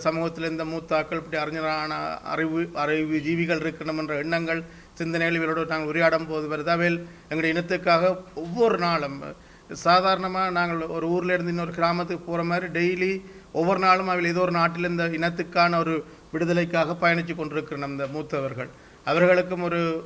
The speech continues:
சந்தோ-, ஒரு மகிழ்ச்சியான விடயம். சரி, எங்களுக்கென்று இப்படி இடம் இருக்குது, நாங்கள் இந்த இடத்தையும் பலப்படுத்தணும். அவையில் நிறைய கற்பனைகள் இருக்குது,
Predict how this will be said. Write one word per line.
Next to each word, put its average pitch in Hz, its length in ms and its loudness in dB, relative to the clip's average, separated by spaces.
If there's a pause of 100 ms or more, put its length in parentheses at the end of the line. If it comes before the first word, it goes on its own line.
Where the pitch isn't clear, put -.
(160)
சந்தோ-, 160 420 -2
ஒரு 151 140 -4
மகிழ்ச்சியான 175 540 0
விடயம். 165 340 0 (300)
சரி, 170 220 2
எங்களுக்கென்று 175 500 0
இப்படி 165 220 -2 (200)
இடம் 165 240 0
இருக்குது, 170 320 -4
நாங்கள் 165 260 -2
இந்த 156 140 -4
இடத்தையும் 165 500 -2
பலப்படுத்தணும். 160 680 0 (300)
அவையில் 165 300 0
நிறைய 175 180 4
கற்பனைகள் 170 540 2
இருக்குது, 165 400 -2